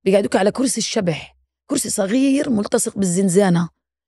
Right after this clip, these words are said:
يعني زي كراسي الروضة إذا بتتذكري كيف إحنا كنا نقعد في الروضة، كرسي صغير، يعني إذا إحنا جلسنا عليه مس-، ما بيريح، وراكي ز-، آه، ش-، آه، مجندتين، معاكي أربع ضباط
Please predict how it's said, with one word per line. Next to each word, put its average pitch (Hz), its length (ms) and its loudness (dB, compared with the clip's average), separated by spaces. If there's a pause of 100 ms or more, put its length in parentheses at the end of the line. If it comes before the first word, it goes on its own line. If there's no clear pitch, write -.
(120)
يعني 202 140 4
زي 285 180 4
كراسي 262 340 2
الروضة 208 500 4
إذا 190 60 2
بتتذكري 185 560 -2
كيف - 240 -2
إحنا 269 160 0
كنا 202 220 2
نقعد 202 180 2
في - 60 -4
الروضة، 196 400 4 (400)
كرسي 208 200 -2
صغير، 220 520 2 (400)
يعني 180 140 2
إذا - 220 2
إحنا 214 240 0
جلسنا 202 420 -2
عليه 208 340 0
مس-، 190 160 -6 (160)
ما 214 240 0
بيريح، 208 560 0 (440)
وراكي 214 300 2
ز-، 190 140 0
آه، 190 160 2
ش-، - 240 -4
آه، 185 220 2
مجندتين، 190 720 2 (680)
معاكي 220 480 0
أربع 202 400 2 (320)
ضباط 190 400 2